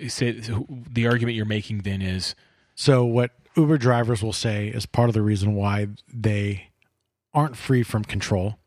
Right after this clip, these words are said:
Speaker 2: is because they
Speaker 1: Ah.
Speaker 2: can't see the entirety of the trip and make a choice.
Speaker 1: I see. I see.
Speaker 2: You know, when you hire an independent contractor to say, uh, "Redo your kitchen," he knows everything he's getting involved in before the fact. He gets to quote you a price. He has complete control over the whole transaction.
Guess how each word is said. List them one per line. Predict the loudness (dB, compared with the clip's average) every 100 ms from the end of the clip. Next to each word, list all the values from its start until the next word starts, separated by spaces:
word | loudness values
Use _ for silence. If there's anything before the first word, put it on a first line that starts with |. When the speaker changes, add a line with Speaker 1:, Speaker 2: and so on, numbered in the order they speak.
| _ _
Speaker 2:
is | -2 2
because | 4 6 6
they | 4
Speaker 1:
Ah. |
Speaker 2:
can't | 2 0 0
see | 2 2
the | 4 2
entirety | 2 2 4 4 4
of | 0
the |
trip | 2 4 4 2
and | 0
make | -2
a | 0
choice. | 2 2 -2 -2
Speaker 1:
I | -2
see. | -2 -6 -8 -14 -10
I | -6
see. | -4 -6 -8 _ 0
Speaker 2:
You | 2
know, | 4
when | 2 4
you | 4
hire | 4 4
an | 2
independent | 2 0 0 2
contractor | 0 4 2 0 -4
to |
say, | -2 0 0 0
uh, | 0 0 -2 0
"Redo | 2 4
your | 0
kitchen," | 0 0 0 0 -2 -6 _ _ _ _ _ _
he | 0 4
knows | 6 6 4
everything | 2 2 0
he's | 0
getting | 2 2 2
involved | 2 2 2 2
in | 0
before | -2 0 2
the | 2
fact. | 0 -2 -2 2
He | 4
gets | 4 0
to | -2
quote | 0 2 2 2
you | -2
a | 0
price. | 0 0 -2 -6 -14 _ _ _ _ _
He | 2
has | 2 0
complete | -2 -2 -2
control | -4 0 2
over | 2 -2
the | -2
whole | 0 0
transaction. | -2 0 0 -2 -4 -10